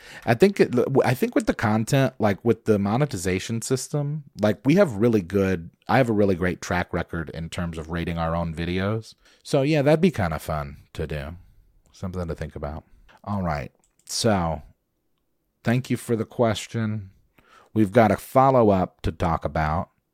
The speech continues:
and then we can have some chat chat, and we can talk about numbers and stuff. But the follow-up is from Mel.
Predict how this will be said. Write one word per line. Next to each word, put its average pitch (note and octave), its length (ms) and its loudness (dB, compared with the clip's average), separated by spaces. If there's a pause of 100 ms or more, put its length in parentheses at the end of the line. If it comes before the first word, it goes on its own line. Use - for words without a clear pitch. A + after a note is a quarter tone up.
(600)
and F#2 260 0
then F#2 680 -2 (880)
we F#2 80 -2
can D#2 100 -4
have G#2 180 0
some A2+ 160 -2
chat A#2 280 0
chat, C#2+ 320 -6 (120)
and E2 560 -2
we F2+ 120 2
can D#2+ 80 -6
talk F2+ 180 0
about F2+ 240 0
numbers E2 480 -4
and D#2 140 -12
stuff. - 400 -12 (1040)
But F2+ 500 -2
the F2+ 100 -8
follow-up A2 720 2 (440)
is G#2+ 240 0
from G2 420 0
Mel. G2+ 460 0